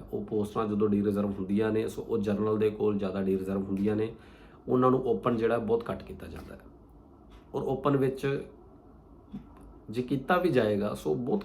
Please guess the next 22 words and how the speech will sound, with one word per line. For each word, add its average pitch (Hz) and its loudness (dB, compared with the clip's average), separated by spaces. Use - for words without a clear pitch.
ਘੱਟ 101 -2
ਹਿੱਸਾ 117 -2
ਓਪਨ 107 0
ਦਾ 107 2
ਹੁੰਦਾ 98 -4
ਹੈ, - -6
ਬਹੁਤ 139 4
ਜ਼ਿਆਦਾ 117 4
ਹਿੱਸਾ 110 0
ਉਸਦਾ 104 2
ਜਿਹੜਾ 101 2
ਹੈ 101 0
ਸੱਠ 104 0
ਪਰਸੈਂਟ, - -4
ਸੱਤਰ 147 -4
ਪਰਸੈਂਟ 117 -2
ਹਿੱਸਾ 101 -4
ਜਿਹੜਾ 95 0
ਹੈ 101 0
ਉਹ 107 0
ਜਨਰਲ 101 0
ਕੋਲ 107 -2